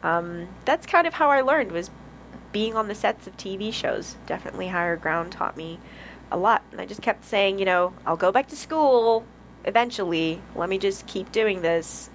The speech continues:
until, you know, as I keep getting jobs." And, uh, I just kept working and kept learning, and after a while, I just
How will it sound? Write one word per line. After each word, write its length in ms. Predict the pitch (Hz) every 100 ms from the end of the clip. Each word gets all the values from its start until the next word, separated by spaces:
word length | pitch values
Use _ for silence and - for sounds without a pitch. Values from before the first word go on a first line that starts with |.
| -
until, 420 | 165 - 190 180
you 120 | -
know, 120 | 175
as 220 | 143 175 175
I 80 | 165
keep 220 | - 165
getting 220 | 160 156
jobs." 400 | 190 233 139 - - - - - - - - -
And, 240 | 196 196
uh, 180 | 185 180 -
I 40 |
just 140 | 214 214
kept 220 | 214 196
working 320 | 175 220 202
and 100 | 165
kept 220 | 170 -
learning, 400 | 180 170 208 185
and 180 | 156 151 160 - - - - - - - - - - -
after 280 | 87 - 90
a 80 |
while, 260 | 87 87 -
I 80 | 87
just 280 | - -